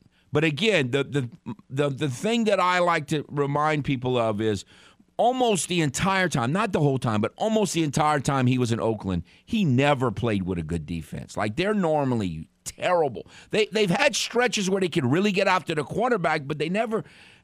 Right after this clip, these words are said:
th-, but then they don't have a secondary. So he's always had to score a lot of points to win games. And, and all this, all, as a Saints fan, all I'm saying is just give me the twenty. Like, just get me the twenty.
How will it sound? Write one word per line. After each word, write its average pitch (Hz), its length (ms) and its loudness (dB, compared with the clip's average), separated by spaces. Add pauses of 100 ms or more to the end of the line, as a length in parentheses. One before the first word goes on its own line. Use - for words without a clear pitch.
th-, 185 180 0
but 180 200 -2
then 208 140 0
they 202 120 2
don't 185 140 2
have 160 140 0
a 151 40 -2
secondary. 131 680 0
So 147 300 -2 (240)
he's 262 220 0 (140)
always 254 540 2
had 170 300 2
to 156 100 -2
score 165 340 -2
a 127 80 -2
lot 131 240 0
of 123 140 -4
points 113 400 -4
to 107 100 -4
win 98 300 -4
games. 76 560 -12 (100)
And, 143 220 -2 (300)
and 170 200 0 (120)
all 247 340 2
this, 196 360 -4
all, 226 300 2
as 175 160 0
a 160 80 0
Saints 254 400 0
fan, 156 180 -4
all 254 240 0
I'm 185 120 0
saying 190 240 -2
is 165 60 -4
just - 360 -6
give 269 180 -4
me 196 120 -4
the 117 100 -2
twenty. 226 600 -6 (220)
Like, 156 260 -4
just - 320 -10
get - 240 -6
me 151 100 -8
the 113 140 -6
twenty. 196 580 -12